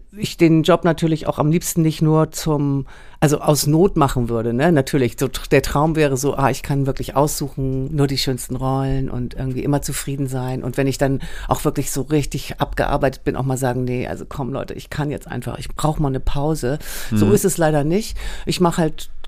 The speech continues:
Speaker 1: super, f-, ich hab meine Hörbücher, Gott, Gott sei Dank, da hab ich jetzt auch grad wieder tolle gemacht. Ähm, das neue Buch von Ralf Rottmann zum Beispiel oder jetzt demnächst kommt der neue Karen Slaughter raus. Ähm,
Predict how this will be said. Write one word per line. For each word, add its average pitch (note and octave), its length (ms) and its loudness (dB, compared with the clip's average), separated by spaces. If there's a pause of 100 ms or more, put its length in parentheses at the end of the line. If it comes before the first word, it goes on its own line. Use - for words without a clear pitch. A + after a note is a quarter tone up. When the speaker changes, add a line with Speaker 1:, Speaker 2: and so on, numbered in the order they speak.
(180)
Speaker 1:
super, F3+ 260 2
f-, - 220 -6
ich - 300 -6 (100)
hab - 380 -4
meine C#3+ 420 2
Hörbücher, F3+ 460 2
Gott, D#3+ 160 0 (200)
Gott D#3 180 2
sei D#3 120 2
Dank, D3+ 200 2
da D3+ 80 2
hab D3 60 0
ich C#3+ 60 -4
jetzt C#3+ 140 -2
auch C#3 100 -4
grad D3 180 0
wieder C#3+ 180 2
tolle D3 280 0
gemacht. C#3+ 500 -2
Ähm, C#3 500 -2 (760)
das D3 180 0
neue C#3 240 4
Buch D3 180 -4
von B2 280 0
Ralf B2 260 0
Rottmann D3 560 0
zum C#3+ 180 -2
Beispiel C3+ 640 -2
oder A#2 400 -2
jetzt - 460 -8
demnächst A#2+ 300 0
kommt C3 180 -4
der C3 80 0
neue A#2 300 -2
Karen A#2+ 320 -2
Slaughter C#3+ 600 0
raus. C3+ 600 0
Ähm, B2+ 400 -2